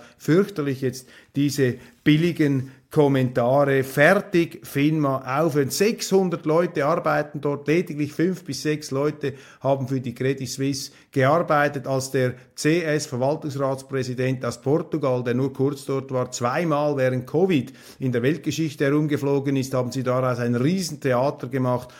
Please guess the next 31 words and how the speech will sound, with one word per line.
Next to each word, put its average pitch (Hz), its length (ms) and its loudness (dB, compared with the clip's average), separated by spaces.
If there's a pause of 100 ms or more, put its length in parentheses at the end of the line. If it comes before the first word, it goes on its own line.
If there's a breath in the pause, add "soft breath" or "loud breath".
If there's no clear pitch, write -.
(100)
Aber 127 200 -4
die 127 160 -2
Tsunamiwelle, 127 960 2 (280 loud breath)
die 151 120 2
da 143 180 2
am 127 160 0
Horizont 147 720 2 (160 loud breath)
aufgetaucht 147 800 -2
ist, 117 220 -8 (200 loud breath)
die 127 160 0
haben 117 260 0
sie 107 240 -6 (200 loud breath)
nicht 147 300 -2
gesehen. 131 520 0 (100)
Völlig 170 760 2 (100)
unfähig. 165 720 4 (200 loud breath)
Gibt's 139 300 -2
die 120 80 -2
finma-Präsidentin 131 1080 -2
Marlene 120 600 2
Amstadt, 170 720 0
die 120 100 -8
ist 127 200 -8
auch 104 260 -6
aufgetreten 135 760 -4
vor 117 200 -4
den 107 140 -8
Fe-, 120 260 -6
vor 117 200 -4
dem 110 200 -8
Fernsehen, 135 400 -4